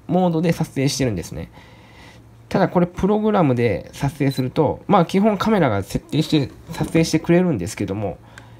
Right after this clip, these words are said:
やっぱりね、ブレてしまうっていうことがあると思うんですね。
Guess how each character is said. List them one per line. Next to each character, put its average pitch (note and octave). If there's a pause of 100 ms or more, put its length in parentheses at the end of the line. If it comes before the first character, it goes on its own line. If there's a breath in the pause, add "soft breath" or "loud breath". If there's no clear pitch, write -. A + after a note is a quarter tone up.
(180)
や G#3+
っ -
ぱ C4+
り E3+
ね、 F2 (200)
ブ B2+
レ B3
て D#3+
し B2
ま G#2+
う F2+
っ -
て -
い -
う G2+
こ G#2
と F#2+
が E2+ (100)
あ F#2+
る G2
と E2
思 E2
う C2+
ん -
で C#2+
す -
ね。 C#2+